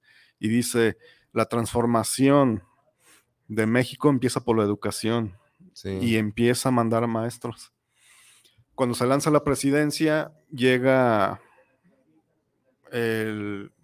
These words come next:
Speaker 1: embajador gringo y habla con él y le dice, "Señor Vasconcelos, usted no sabe cómo se maneja esto. Usted no va a ser presidente".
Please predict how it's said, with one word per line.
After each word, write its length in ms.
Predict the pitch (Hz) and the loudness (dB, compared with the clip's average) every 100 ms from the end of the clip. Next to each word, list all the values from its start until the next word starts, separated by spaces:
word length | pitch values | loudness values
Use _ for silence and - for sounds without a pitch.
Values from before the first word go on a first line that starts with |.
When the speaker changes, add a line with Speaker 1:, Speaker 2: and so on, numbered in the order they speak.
| _ | _
Speaker 1:
embajador 760 | - 113 107 - 110 123 131 120 | -6 -2 -2 0 2 4 2 2
gringo 480 | 131 139 135 131 120 | 0 0 0 0 0
y 180 | 110 113 | -2 -2
habla 200 | 117 120 | 0 -2
con 200 | 113 117 | -2 -4
él 180 | 127 120 | -4 -4
y 60 | |
le 140 | 110 110 | -2 -2
dice, 260 | 113 113 | -4 -6
"Señor 260 | 101 110 117 | -4 0 2
Vasconcelos, 720 | 123 - 107 - 104 117 113 | 0 -2 -6 -2 -2 -2 -4
usted 520 | 110 117 123 127 120 - _ _ _ _ | -6 -4 -2 -2 -6 -10 _ _ _ _
no 140 | 120 123 | -6 -4
sabe 340 | - 113 113 | -2 0 -2
cómo 200 | - 113 | -2 -4
se 120 | 110 | -4
maneja 380 | 101 101 110 104 | -4 -4 -6 -8
esto. 380 | 101 - 101 - _ | -12 -14 -20 -20 _
Usted 280 | - - | -14 -6
no 100 | 120 | 0
va 40 | 120 | 0
a 20 | |
ser 160 | 120 120 | 0 -4
presidente". 640 | 123 - 107 110 120 123 | -4 -4 -4 -6 -10 -16